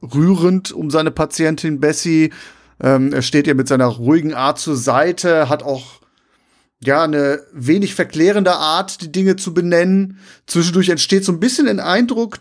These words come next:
dass es zwischen den beiden funken könnte. Es sind so beide so Typen, ewige Junggesellen. Er so ein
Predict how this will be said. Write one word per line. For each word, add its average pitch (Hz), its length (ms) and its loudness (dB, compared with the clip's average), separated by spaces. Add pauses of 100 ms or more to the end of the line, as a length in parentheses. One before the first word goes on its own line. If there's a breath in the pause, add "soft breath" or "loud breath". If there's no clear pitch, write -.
dass 185 420 0
es - 380 -6
zwischen 185 500 0
den 165 240 0
beiden 151 460 0
funken 262 480 -2
könnte. 247 540 -4 (220 soft breath)
Es - 80 -20
sind 143 80 -4
so 135 120 -4
beide 165 320 2
so 151 140 -4
Typen, 190 680 -2
ewige 160 340 2
Junggesellen. 202 840 0 (340 loud breath)
Er 156 140 2
so 151 120 0
ein 143 280 -6